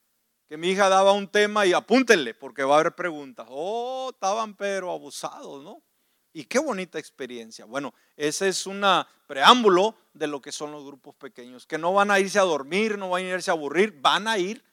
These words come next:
a aprender. Entonces, los grupos pequeños crean un contexto para que los cristianos vivan su fe en la vida real. Una cosa es estar oyendo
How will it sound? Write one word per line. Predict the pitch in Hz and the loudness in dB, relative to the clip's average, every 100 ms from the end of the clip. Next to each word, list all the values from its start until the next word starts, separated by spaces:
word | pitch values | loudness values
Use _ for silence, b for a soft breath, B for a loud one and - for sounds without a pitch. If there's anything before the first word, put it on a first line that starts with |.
| _ | _
a | 127 | -10
aprender. | 123 - 113 104 101 131 123 - b b b b | -8 -8 -10 -10 -6 -4 -4 -6 b b b b
Entonces, | 160 202 | 4 4
los | 185 | 6
grupos | 180 240 262 208 | 0 -2 -4 -4
pequeños | 226 202 175 180 - | 0 0 0 -4 -2
crean | 185 185 | 0 2
un | 185 | 0
contexto | 180 170 151 202 196 220 | -6 -6 0 0 2 -4
para | 175 165 | 0 0
que | 151 | 0
los | 143 135 | -6 -8
cristianos | 135 127 180 170 165 143 | -14 -8 -2 -2 -2 -6
vivan | 202 240 233 | -2 -2 -4
su | 208 | -4
fe | - 156 147 _ | 2 2 0 _
en | - 165 | -8 -8
la | 135 | -8
vida | 127 131 127 | -10 -12 -12
real. | 117 110 107 _ _ _ _ _ _ _ | -14 -20 _ _ _ _ _ _ _ _
Una | 247 269 247 | 2 4 6
cosa | 240 208 - | 6 4 4
es | 190 | -4
estar | 190 - 214 | -4 0 2
oyendo | 214 196 160 143 131 | 4 2 0 -6 -16